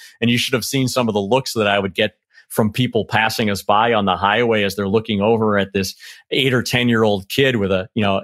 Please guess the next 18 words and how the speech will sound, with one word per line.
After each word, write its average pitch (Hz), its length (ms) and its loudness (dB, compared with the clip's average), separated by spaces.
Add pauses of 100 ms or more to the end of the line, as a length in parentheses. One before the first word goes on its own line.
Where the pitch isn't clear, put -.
(120)
what 127 240 0
looked 135 180 0
to 120 60 -4
be 113 80 2
a 107 80 2
Lucky 110 380 2
Strike 135 420 0
stick, - 400 -4
sticking 117 400 -2
out 95 180 2
of 98 60 -2
his 95 180 -2
mouth 98 300 2
when 98 120 -2
it 98 60 -2
was 98 140 -6
just - 260 -8
my, 92 280 -2